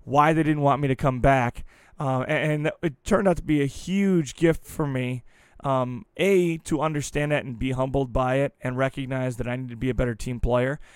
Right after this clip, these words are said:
but B, also to recognize the skills and gifts and abilities that I have and stop trying to force myself into a square hole. Like, I'm a round peg. I can't keep forcing myself into square holes all the time.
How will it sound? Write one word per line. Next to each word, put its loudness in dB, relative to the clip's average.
but 0
B, 2
also 4
to -2
recognize 0
the -6
skills 0
and -4
gifts -2
and -2
abilities 0
that -2
I -2
have 0
and -8
stop -4
trying 0
to -4
force 0
myself -2
into -4
a -6
square -4
hole. -2
Like, 0
I'm 4
a 8
round 6
peg. 6
I 0
can't -4
keep -10
forcing 0
myself 0
into -4
square 0
holes 6
all 0
the -10
time. -6